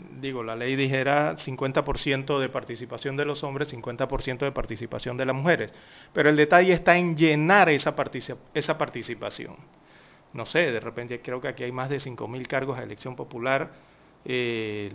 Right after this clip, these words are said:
lograr entonces que a través de las elecciones internas, primero que se postulen internamente en los partidos o a través de la vía independiente,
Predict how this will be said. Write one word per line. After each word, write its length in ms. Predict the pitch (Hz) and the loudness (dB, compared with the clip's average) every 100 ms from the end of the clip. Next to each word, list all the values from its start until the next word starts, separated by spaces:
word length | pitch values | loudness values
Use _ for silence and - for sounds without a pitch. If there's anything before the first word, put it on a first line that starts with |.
| - | -12
lograr 580 | 123 120 117 110 120 139 | -12 -8 -6 -2 2 2
entonces 500 | 143 123 131 127 135 | 0 -2 -6 -4 -6
que 260 | 135 131 117 | -6 -4 -4
a 120 | 110 | -6
través 360 | 120 117 131 135 | -8 -4 -4 -2
de 220 | 139 120 | -2 -2
las 160 | 117 | -4
elecciones 480 | 135 120 - 160 143 | -4 -6 -4 -2 -2
internas, 400 | 135 127 123 - | -4 -4 -6 -6
primero 340 | - 165 202 220 | 0 4 6 6
que 60 | |
se 120 | 185 - | 4 0
postulen 560 | 143 135 160 107 92 - _ _ _ _ _ _ - | 0 2 2 2 -6 -16 _ _ _ _ _ _ -12
internamente 640 | 123 117 139 139 135 139 | -6 -2 0 0 -2 -2
en 80 | 143 | -4
los 80 | 120 | -4
partidos 560 | 123 - 156 160 170 - - - - 147 | -6 -2 0 2 0 -4 -20 -20 -2 6
o 140 | 156 | 6
a 80 | 160 | 6
través 240 | 143 131 | 2 0
de 80 | 147 | 0
la 100 | 135 | -2
vía 140 | 127 | -2
independiente, 760 | 143 131 131 120 131 123 92 110 | -2 -4 -4 -4 -2 -2 -4 -14